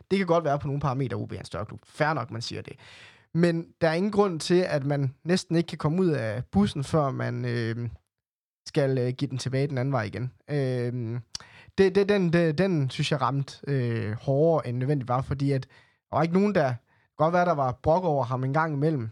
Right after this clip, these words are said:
og man håbede, han kunne gøre mere, han kunne score flere mål. Men han var jo en sindssygt dygtig spiller, og der var ikke sådan, at han blev buet inde på banen. Øh, så er der ingen grund til at bue tilbage den anden vej.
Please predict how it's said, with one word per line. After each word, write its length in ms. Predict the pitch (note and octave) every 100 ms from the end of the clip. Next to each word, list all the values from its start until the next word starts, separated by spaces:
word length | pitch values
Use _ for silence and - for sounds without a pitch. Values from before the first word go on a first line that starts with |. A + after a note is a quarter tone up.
| -
og 140 | A#2+
man 220 | B2 B2+ B2+
håbede, 400 | A2 D#3+ F3 C3+
han 80 |
kunne 120 | B2+ A#2+
gøre 220 | C3+ D#3
mere, 200 | D3 D#3
han 100 | B2+
kunne 80 | A2+
score 180 | B2+
flere 240 | A#2+ D3 D#3
mål. 300 | D#3 D3 - - - - - _ _ -
Men 320 | D#3 D#3 C#3 - _ _ _ -
han 100 | C#3+
var 60 | C#3+
jo 60 |
en 60 | C#3
sindssygt 360 | - G#3 D#3
dygtig 220 | D#3+ F3 D3
spiller, 260 | D3 D3+
og 100 | D#3
der 60 | A#2
var 200 | B2 C#3
ikke 140 | E3
sådan, 180 | G3 F3
at 60 | C3+
han 100 | C#3+
blev 140 | D#3
buet 360 | D#3+ F#3 G3 D#3+
inde 140 | E3
på 100 | -
banen. 400 | C3 C3 C3+ G#2 - B2
Øh, 240 | F2+ D#2
så 80 | C#3+
er 20 |
der 80 | D3+
ingen 120 | D#3+
grund 180 | E3 D3
til 120 | D#3
at 100 | C3+
bue 160 | C3+ B2
tilbage 300 | - C3 C3+
den 100 | B2
anden 140 | C3
vej. 240 | A2+ -